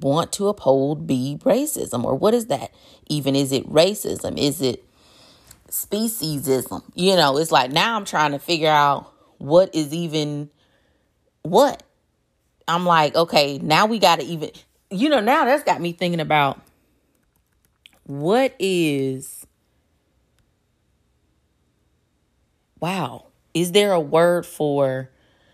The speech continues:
the discrimination of a spe-, of one species f-, to another? It's gotta be a word for that. I'm gonna look that up eventually. Okay,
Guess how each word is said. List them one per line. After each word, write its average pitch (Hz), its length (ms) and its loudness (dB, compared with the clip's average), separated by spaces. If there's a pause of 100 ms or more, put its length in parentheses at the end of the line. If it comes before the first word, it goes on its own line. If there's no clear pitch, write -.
(1700)
the 147 160 -2
discrimination 156 1120 -2
of 139 200 2
a 127 60 0
spe-, - 480 -8
of 135 280 2
one 156 260 0
species 147 640 -8
f-, - 260 -20
to 151 180 -2
another? 131 340 0
It's 175 160 0
gotta 175 280 4
be 135 140 -6
a 113 60 -2
word 117 280 0
for - 60 -6
that. - 240 -8 (1400)
I'm 160 160 4
gonna 143 120 0
look 135 160 -2
that 131 140 2
up - 160 -4
eventually. - 420 -12 (120)
Okay, 180 320 2